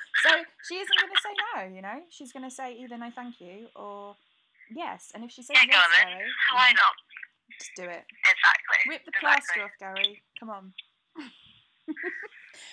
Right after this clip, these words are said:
Speaker 1: Right, for anyone
Speaker 2: Exactly,
Speaker 1: who
Speaker 2: and guys, and girls like it when guys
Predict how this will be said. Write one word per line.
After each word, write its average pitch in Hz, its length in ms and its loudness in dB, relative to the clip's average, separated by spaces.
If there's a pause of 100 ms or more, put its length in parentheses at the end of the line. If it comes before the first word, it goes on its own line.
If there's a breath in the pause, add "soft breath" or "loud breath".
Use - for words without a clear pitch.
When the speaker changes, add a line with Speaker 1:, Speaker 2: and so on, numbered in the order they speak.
(200 soft breath)
Speaker 1:
Right, 277 320 -4
for - 80 -8
anyone - 240 4
Speaker 2:
Exactly, 311 240 10
Speaker 1:
who 214 80 10
Speaker 2:
and 220 80 0
guys, 294 240 12
and 294 160 6
girls 339 160 12
like 269 320 12
it - 80 8
when 175 160 4
guys - 160 10